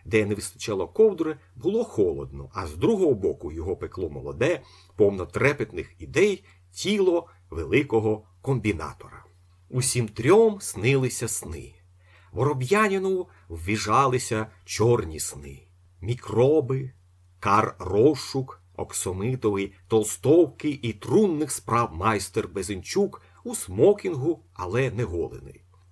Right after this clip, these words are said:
Остап бачив вулкан Фудзіяму, завідувача маслотресту і Тараса Бульбу, що продавав листівки з краєвидами Дніпробуду. А двірникові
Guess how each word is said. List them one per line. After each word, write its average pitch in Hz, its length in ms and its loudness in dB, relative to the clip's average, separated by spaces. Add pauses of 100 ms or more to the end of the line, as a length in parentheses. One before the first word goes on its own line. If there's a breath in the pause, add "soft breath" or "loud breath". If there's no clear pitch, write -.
(200)
Остап 127 480 2
бачив 113 500 0
вулкан 104 500 -2
Фудзіяму, 139 840 -4 (440 soft breath)
завідувача 117 840 0
маслотресту 120 1080 -2 (160)
і 269 160 -6
Тараса 113 460 -2
Бульбу, 78 500 -8
що 110 300 0 (280 soft breath)
продавав 107 500 2
листівки 208 720 -6 (200 soft breath)
з - 120 -10
краєвидами 151 800 0 (140)
Дніпробуду. 123 800 -6 (500)
А 87 180 -6
двірникові 80 1040 -4